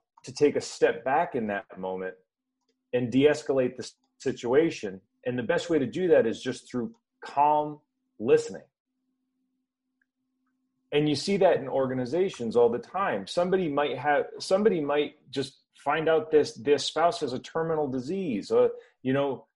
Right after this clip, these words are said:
th-, they, maybe they just had a miscarriage or something like that. And they come in and they're agitated that day. And you're like, "What the hell is wrong with you?" "Oh, no." And you can, if,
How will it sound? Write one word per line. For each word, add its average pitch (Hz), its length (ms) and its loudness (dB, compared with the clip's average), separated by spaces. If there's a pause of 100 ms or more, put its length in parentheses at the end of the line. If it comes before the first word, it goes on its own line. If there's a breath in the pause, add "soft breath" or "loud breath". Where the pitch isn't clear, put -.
(640)
th-, - 180 -6 (540)
they, 143 140 0
maybe 170 300 2
they 175 100 2
just 151 160 0
had 165 140 4
a 127 40 4
miscarriage 110 760 0
or 82 100 -10
something 80 380 -12
like 76 200 -14
that. - 200 -10 (300)
And 131 140 -2
they 143 120 0
come 143 240 -2
in 156 400 0 (1120)
and 139 160 0
they're 147 160 0
agitated 131 680 0
that 90 200 0
day. 92 140 -2
And 92 100 -8
you're 131 80 -8
like, 151 120 -4
"What 254 120 -2
the - 160 0
hell 214 180 4
is 131 100 0
wrong 156 280 0
with 110 160 -6
you?" 117 300 -2 (440)
"Oh, 127 160 -10
no." 110 180 -8 (120)
And 135 160 -6
you 175 80 -4
can, 190 300 -6
if, 160 260 -6